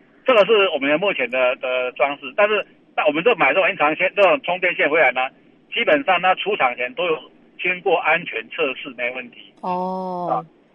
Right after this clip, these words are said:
Speaker 1: 所以如果我们现在目前大家买的充电器，买那个整个，比如我现在买手机，
Speaker 2: 对。
Speaker 1: 他送给你那个我们叫豆腐头啊，对不对？哈。
Speaker 2: 对，对，对。
Speaker 1: 啊，这充电那个，那个头啊，豆腐头，
Speaker 2: 嗯。
Speaker 1: 或者是含牛条那个充电线，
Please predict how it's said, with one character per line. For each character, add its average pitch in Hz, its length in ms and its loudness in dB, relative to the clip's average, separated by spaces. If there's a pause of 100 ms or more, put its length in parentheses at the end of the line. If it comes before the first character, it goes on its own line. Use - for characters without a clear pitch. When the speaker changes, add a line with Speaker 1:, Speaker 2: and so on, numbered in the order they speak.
(120)
Speaker 1:
所 233 100 6
以 202 60 4
如 262 80 2
果 233 80 6
我 170 60 4
们 151 120 -4
现 202 80 -2
在 190 80 0
目 208 120 -10
前 143 180 0
大 175 140 4
家 185 100 4
买 131 160 0
的 127 220 0
充 156 200 -2
电 151 200 -2
器， 135 220 -8 (300)
买 135 160 -2
那 190 120 2
个 160 160 4
整 127 260 -4
个， 143 140 2
比 143 100 -6
如 190 100 4
我 135 80 0
现 139 80 -2
在 165 60 -4
买 147 160 0
手 120 220 -6
机， 160 280 -8 (140)
Speaker 2:
对。 196 240 -2
Speaker 1:
他 160 160 2
送 160 220 0
给 156 120 0
你 135 220 -4 (280)
那 170 120 0
个 143 400 6
我 131 40 -4
们 123 80 -12
叫 151 120 2
豆 175 180 4
腐 131 140 -6
头 117 160 -4
啊， 127 120 2
对 147 120 0
不 156 40 4
对？ 147 100 2
哈。 135 140 2
Speaker 2:
对， 196 220 2
对， 202 160 -6 (140)
对。 180 180 -6
Speaker 1:
啊， - 180 -12
这 156 100 0
充 170 220 0
电 170 120 0
那 170 100 2
个， 147 160 -2
那 160 100 0
个 147 120 0
头 120 200 -2
啊， 127 140 0
豆 156 200 4
腐 135 100 -6
头， 120 280 0 (200)
Speaker 2:
嗯。 202 120 -8
Speaker 1:
或 160 120 2
者 175 80 4
是 156 160 2 (260)
含 156 160 -2
牛 160 160 0
条 127 160 0 (340)
那 160 80 -2
个 151 120 2
充 151 180 -4
电 147 180 0
线， 143 220 -2